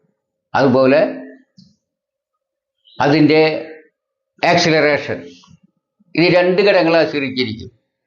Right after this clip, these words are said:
പ്രഷർ, ഒരു സിസ്റ്റത്തിലെ,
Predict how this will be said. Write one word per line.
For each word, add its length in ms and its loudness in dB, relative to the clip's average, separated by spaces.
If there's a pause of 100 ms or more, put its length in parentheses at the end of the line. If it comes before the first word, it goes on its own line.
(160)
പ്രഷർ, 340 0 (1080)
ഒരു 160 4 (220)
സിസ്റ്റത്തിലെ, 560 0